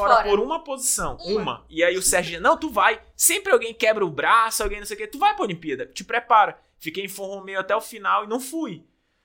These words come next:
Speaker 1: E aí, quando foi agora dois mil e vinte e um,
Speaker 2: Dois banidos.
Speaker 1: dois caras pegam com passaporte biológico todas as provas desde dois mil e quinze, antes da Olimpíada, os russos.
Speaker 2: É.
Speaker 1: E a I T U não quis tirar os russos no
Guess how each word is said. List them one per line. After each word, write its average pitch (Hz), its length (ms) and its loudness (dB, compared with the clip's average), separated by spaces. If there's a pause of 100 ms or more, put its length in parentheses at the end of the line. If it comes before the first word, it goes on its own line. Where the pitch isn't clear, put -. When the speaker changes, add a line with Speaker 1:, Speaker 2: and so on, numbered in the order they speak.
(320)
Speaker 1:
E 185 140 2
aí, 240 580 4
quando 202 200 -4
foi 214 200 -4
agora 208 260 -4
dois 190 180 -6
mil 220 100 -6
e 285 40 -4
vinte 285 340 -6
e 202 60 -14
um, 311 420 -12
Speaker 2:
Dois 226 340 -12
banidos. 208 380 -20
Speaker 1:
dois 220 320 8
caras 214 320 2
pegam 196 320 -4
com 185 100 -18
passaporte 196 600 -2
biológico 180 520 0
todas 233 200 -2
as 247 140 -4
provas 208 320 -2
desde 233 220 0
dois 233 180 -2
mil 240 120 -12
e - 20 -12
quinze, 233 380 -12
antes 196 180 -10
da 208 80 0
Olimpíada, 208 420 -6
os 180 100 -8
russos. 233 480 -4 (100)
Speaker 2:
É. 190 260 -20 (100)
Speaker 1:
E 175 120 4
a 180 60 8
I 202 60 0
T 202 160 -2
U 202 120 0
não 214 160 -2
quis 247 240 -4
tirar 175 260 0
os 151 120 -2
russos 156 520 -4
no 143 280 -10